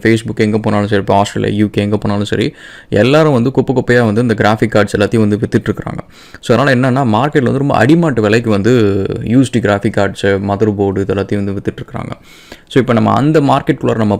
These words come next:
போனோம் அப்படின்னா, நம்ம இது எல்லாத்தையும் salvage விலைக்கு தான் நம்ம விக்கணும். But எனக்கு என்ன ஒரு கஷ்டம்னு வச்சுக்கோங்களேன், ஆம், இந்த graphic card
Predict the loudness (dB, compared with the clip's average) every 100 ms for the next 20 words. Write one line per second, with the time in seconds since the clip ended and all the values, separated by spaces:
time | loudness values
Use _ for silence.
0 | 0 0 0 0 -2 -2 -2 -4 -6 _
1 | _ _ _ -14 -6 0 4 4 2 2
2 | 0 2 2 4 2 2 0 -2 -2 0
3 | 2 0 2 0 -2 -6 -8 -18 -20 -20
4 | -4 2 4 4 2 0 0 0 0 0
5 | 0 -2 -4 -6 -12 -12 -6 -2 -2 -2
6 | -4 -6 -8 -8 -14 -20 -20 -14 -2 0
7 | 2 2 0 -2 -6 -8 -6 -2 0 2
8 | 2 2 0 0 2 0 0